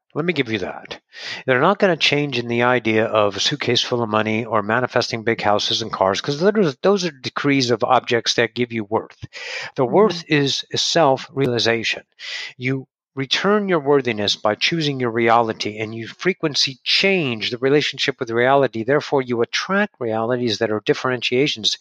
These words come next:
Speaker 1: You're still gonna be on Earth for a while until that relative reality is no longer your match, and then you'll leave Earth in whatever way you do.
Speaker 2: Mm-hmm.
Speaker 1: But in that idea of your here and now, be here and now, accept yourself here and now,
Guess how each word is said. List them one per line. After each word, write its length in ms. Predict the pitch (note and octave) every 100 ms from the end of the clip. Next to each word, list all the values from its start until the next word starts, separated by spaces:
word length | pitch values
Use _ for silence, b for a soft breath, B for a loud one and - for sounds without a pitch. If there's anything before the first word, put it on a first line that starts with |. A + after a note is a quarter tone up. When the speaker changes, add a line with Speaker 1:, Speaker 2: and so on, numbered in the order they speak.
| _
Speaker 1:
You're 120 | C3
still 200 | - A3+
gonna 160 | A#3 G3+
be 120 | G3
on 140 | F#3
Earth 160 | A3 G#3
for 140 | -
a 120 | -
while 280 | - - - _ _ _ _ _ _
until 240 | C3+ A#2 A2+
that 240 | A#2 B2
relative 420 | A#2+ A2+ A2+ A2
reality 400 | G#2+ G#2 G2 A2
is 140 | A#2+ G2+
no 120 | G2
longer 260 | G2 F#2+ G2
your 120 | A#2+
match, 340 | D#3+ G2+ -
and 100 | A2
then 140 | G2 F#2+
you'll 200 | G#2+ C#3 _
leave 300 | F3+ G3+ F#3
Earth 240 | E2+ F2 -
in 80 | A2
whatever 320 | G2+ G2+ G#2+
way 160 | G2+
you 140 | G2 A2+
do. 280 | F#3+ E3 - _ B B B B B B
Speaker 2:
Mm-hmm. 220 | F#3 F3+
Speaker 1:
But 120 | D#3+
in 200 | E3+ A3
that 180 | A3+ G3
idea 420 | F3+ D#3 C3+ G2+
of 280 | A#2+ C#3+ B2+
your 160 | C3 B2+
here 360 | - G#3+ A3
and 200 | F3+ C3
now, 320 | A#2 F2 E2 G2+ -
be 340 | C#3 A3 A#3+
here 320 | G3+ D#3+ C3+
and 100 | B2
now, 360 | G2+ E2 - - _ _ b b b b -
accept 440 | A#2 - G3 -
yourself 380 | G#3 - A2 F2+
here 180 | - D#2+
and 120 | C#2+
now, 120 | C#2+